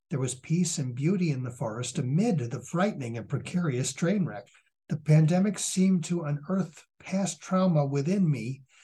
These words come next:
and in the outside world as well. All I wanted to do was wrap myself in a blanket and hibernate till it was over."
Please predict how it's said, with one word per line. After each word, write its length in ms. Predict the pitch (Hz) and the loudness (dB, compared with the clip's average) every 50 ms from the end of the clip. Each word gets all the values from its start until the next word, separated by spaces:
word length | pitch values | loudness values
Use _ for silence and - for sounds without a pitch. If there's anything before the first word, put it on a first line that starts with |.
| _ _ _ _ _ | _ _ _ _ _
and 300 | - 147 143 143 151 156 | -4 0 2 4 4 4
in 140 | 175 160 180 | 2 2 2
the 120 | 185 170 165 | 2 2 2
outside 440 | 208 254 - - - 151 120 110 | -2 -4 -4 -4 -2 -2 -4 -4
world 260 | 123 127 120 117 113 120 | -6 -6 -8 -6 -6 -8
as 160 | 113 117 120 | -8 -4 -4
well. 380 | 165 165 156 120 110 120 139 - - _ _ | -2 -2 -2 -4 -4 -8 -10 -14 -18 _ _
All 180 | - 139 139 151 | -2 0 2 2
I 80 | 165 165 | 4 4
wanted 260 | 160 160 156 160 151 | 4 4 4 2 2
to 80 | 156 143 | 0 0
do 160 | 135 151 143 | 0 0 0
was 160 | 139 135 123 127 | 0 0 -2 -4
wrap 280 | 131 131 147 151 - | -4 -4 -6 -6 -4
myself 440 | 156 151 139 - - 151 139 139 - | -4 -4 -2 -2 0 -2 -2 0 -2
in 60 | 147 123 | -4 -4
a 40 | |
blanket 520 | 120 117 139 139 139 147 147 - 143 113 117 | -4 -2 -2 0 2 2 0 0 -4 -6 -6
and 120 | 120 107 | -8 -6
hibernate 560 | - - 165 170 147 143 123 117 110 113 113 | -4 0 0 2 2 0 0 -2 -4 -6 -6
till 160 | - 127 120 120 | -6 -6 -6 -6
it 100 | 120 123 | -6 -6
was 180 | 120 117 117 | -6 -4 0
over." 300 | 139 147 151 139 - - | 2 2 2 0 -2 -6